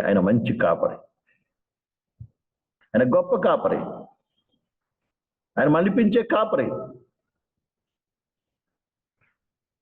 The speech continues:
ఆయన మనకు అన్ని సమకూర్చే కాపరి, శాంతి సమాధానం ఇచ్చే కాపరి, నీతిని అనుగ్రహించే కాపరి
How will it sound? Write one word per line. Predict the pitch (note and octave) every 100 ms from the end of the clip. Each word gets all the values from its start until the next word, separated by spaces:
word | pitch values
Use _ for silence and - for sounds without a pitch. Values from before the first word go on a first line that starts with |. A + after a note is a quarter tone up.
| - - - _ _ _ -
ఆయన | F3
మనకు | F#3 F3
అన్ని | G#3+ -
సమకూర్చే | G3+ A#3 B3+ G#3+ B3 F#3
కాపరి, | F#3 C#3+ G2+ - - _ _ _ _ _ _ _ _ - - A5+ - _ _ _ _ _ _ _ _ _ _ _ _ _ _ _ _ _ -
శాంతి | E3+ A#3 A#3+ -
సమాధానం | F#3+ A#3 F4 B3+
ఇచ్చే | G3 A#3 G3
కాపరి, | G#3 F3 A#2+ - - - - _ _ _ _ _ _ _ _ _ _ _ _ _ _ _ _ _ _ _ _ _ _ _ _ _ _ A#2+
నీతిని | G3+ A#3 B3+
అనుగ్రహించే | B3+ A#3+ A3+ A3+ G#3
కాపరి | F#3 C3